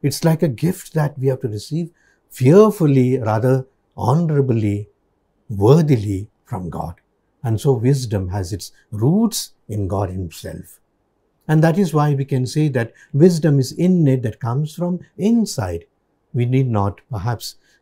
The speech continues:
go this side, that side to learn about it. We can s-, learn some wise sayings, we can learn some idioms, we can learn some expressions.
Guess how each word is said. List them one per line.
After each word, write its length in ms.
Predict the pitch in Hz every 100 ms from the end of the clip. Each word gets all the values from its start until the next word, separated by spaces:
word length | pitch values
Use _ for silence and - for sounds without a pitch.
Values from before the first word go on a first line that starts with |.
| -
go 200 | 113 107
this 260 | 120 127
side, 320 | - 101 98 101
that 180 | 117
side 180 | - 120
to 60 | 139
learn 360 | 117 135 165
about 360 | 160 143 143 139
it. 180 | 165 - _ -
We 80 | 139
can 220 | 147 143
s-, 160 | 139 143
learn 360 | 143 165 170
some 300 | 143 151 143
wise 340 | 123 139 165 -
sayings, 640 | - 175 160 156 143 - _ _ -
we 100 | 135
can 300 | 151 147 139
learn 240 | 147 160
some 240 | 147 147 151
idioms, 680 | 160 175 147 127 120 113 - _ -
we 80 |
can 160 | 139 135
learn 220 | 143 165
some 180 | 151 160
expressions. 920 | 151 - 170 180 170 123 107 101 -